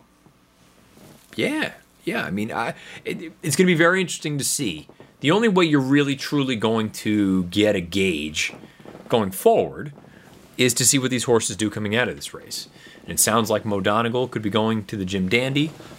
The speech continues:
along with Early Voting, and along with Zandon. Um,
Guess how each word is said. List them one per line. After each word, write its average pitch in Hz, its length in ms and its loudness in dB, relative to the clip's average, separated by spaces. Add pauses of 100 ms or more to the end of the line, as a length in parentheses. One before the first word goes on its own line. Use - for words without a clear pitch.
along 98 440 2
with 120 280 2
Early 127 280 -2
Voting, 120 480 -2 (200)
and 78 100 -12
along 101 440 0
with 123 160 0
Zandon. 120 640 -2 (500)
Um, 90 560 -4